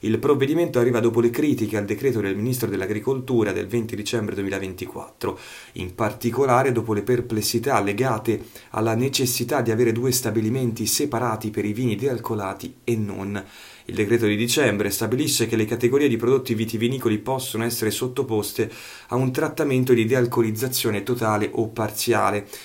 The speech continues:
Il nuovo decreto, datato quattordici maggio duemilaventiquattro, invece apporta due modifiche.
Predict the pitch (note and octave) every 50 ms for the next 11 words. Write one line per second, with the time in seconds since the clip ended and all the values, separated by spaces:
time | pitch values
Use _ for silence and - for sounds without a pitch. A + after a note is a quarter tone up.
0 | - - G#2 A2 A#2 B2+ A#2+ A#2 A2 A#2 B2+ A#2+ B2+ C#3 C3 A2+ G#2+ G#2+ - C3+
1 | C#3 B2 A2+ G2 G#2 G2+ G2+ G#2 F#2+ - A#2+ A#2+ A#2 - - - C3+ A#2+ G2 F#2
2 | G2+ G2 - - A2 G#2 A#2+ A#2+ A2 G#2+ G2+ G#2+ G2+ G#2+ G#2+ A2+ G2+ G2 G#2+ B2
3 | B2+ B2+ D#3 D3+ G#2 G2 - - A#2+ B2 A2 - - - A2 G#2+ - - - -
4 | - - - G2 F#2+ G#2 A#2+ D3 E3+ D3+ C3 B2+ A#2+ A2+ G#2 G#2 F#2+ F2+ - G#2+
5 | G#2 - - G#2 G2+